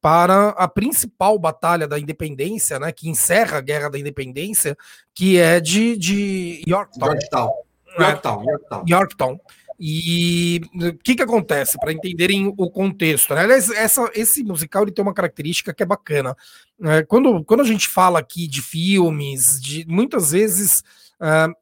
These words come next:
Speaker 1: ah, se a pessoa não assistiu o filme, é melhor primeiro assistir pra depois assistir a nossa live. Nesse caso do musical, eu considero que até o contrário, porque, evidentemente, é um musical que se comunica mais com quem conhece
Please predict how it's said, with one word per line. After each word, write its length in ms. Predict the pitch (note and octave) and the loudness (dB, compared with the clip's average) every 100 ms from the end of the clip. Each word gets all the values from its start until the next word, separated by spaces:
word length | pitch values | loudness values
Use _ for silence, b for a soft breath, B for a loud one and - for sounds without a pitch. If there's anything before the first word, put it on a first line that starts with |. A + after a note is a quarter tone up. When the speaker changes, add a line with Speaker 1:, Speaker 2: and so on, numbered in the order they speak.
| E3+ | -10
Speaker 1:
ah, 360 | D3+ C#3+ C#3+ D3 _ _ - | -6 -4 -6 -8 _ _ -6
se 140 | - | 0
a 40 | G3+ | 0
pessoa 400 | A3 - B3+ C4 | 2 4 6 6
não 280 | A3 C#4 C#4+ | 6 4 4
assistiu 460 | - - - G#3 | 2 2 0 -2
o 40 | F3 | -2
filme, 680 | - F#3+ A#3 B3 A#3+ B3 A3 | -4 0 2 2 2 0 0
é 120 | G3 | -2
melhor 500 | G3 F3+ F#3 G#3 G#3+ - | 0 4 6 4 2 -4
primeiro 600 | F#3+ F#3 A3 G#3+ G3 E3+ | 0 6 6 6 4 0
assistir 440 | F3+ - - - | -2 -2 -4 -6
pra 140 | G#3 G#3+ | -6 -4
depois 520 | G3 - G3+ G3+ - b b b | -4 -2 0 2 0 b b b
assistir 320 | b E3+ - G3+ | b -2 0 0
a 40 | |
nossa 220 | F#3+ - | 0 2
live. 320 | F#3+ C#3 B2+ | 2 0 -4
Nesse 300 | D#3 G#3+ - | -2 0 0
caso 320 | - F#3+ E3+ D#3+ | 0 -2 -2 -6
do 100 | D3+ | -10
musical, 360 | D3+ C#3 F#3 | -10 -4 -2
eu 60 | G3+ | -2
considero 360 | A#3 - G3+ | -4 -6 -4
que 80 | F#3+ | -4
até 120 | F3 | -2
o 60 | G#3+ | -2
contrário, 640 | G#3+ C4+ - E3+ C#3 B2 b b b _ | -2 -6 -2 0 0 -2 b b b _
porque, 520 | E3+ D#3+ - F#3 G#3 - | -2 -2 2 0 0 0
evidentemente, 720 | G3 B3+ A3+ G#3+ F3+ G3 G#3 | 2 2 -2 -4 -4 -4 -4
é 40 | |
um 40 | G3+ | -2
musical 360 | G3 F#3+ G3 G3 | -2 0 -2 0
que 100 | - | -2
se 100 | G3 | -2
comunica 540 | G#3+ F#3+ F#3+ A#3 C4 | 0 2 0 0 0
mais 420 | F3 D#3+ A3 F3+ | 0 0 2 0
com 160 | - E3+ | -2 -6
quem 180 | G#3+ G3 | -4 -4
conhece 680 | A3+ E3+ D#3+ F3+ - A3+ | -4 -2 -2 0 0 0